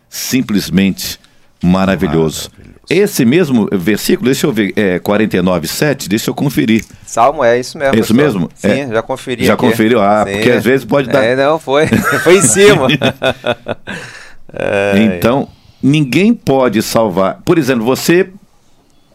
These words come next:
Speaker 1: Miguel, tem um coração que não cabe dentro do peito. Eu não conheço ninguém,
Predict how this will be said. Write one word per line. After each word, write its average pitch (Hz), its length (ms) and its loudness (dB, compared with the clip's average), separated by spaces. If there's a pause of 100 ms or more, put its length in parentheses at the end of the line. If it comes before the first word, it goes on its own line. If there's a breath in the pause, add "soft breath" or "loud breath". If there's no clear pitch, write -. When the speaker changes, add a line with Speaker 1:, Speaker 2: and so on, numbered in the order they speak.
(340)
Speaker 1:
Miguel, 143 320 2
tem 165 120 0
um 143 120 2
coração 117 500 0
que 160 120 -2
não 156 120 -2
cabe 110 280 -2
dentro 101 340 0
do 117 100 0
peito. - 500 -6 (1040)
Eu 101 160 0
não 143 120 2
conheço 131 360 0
ninguém, 135 420 0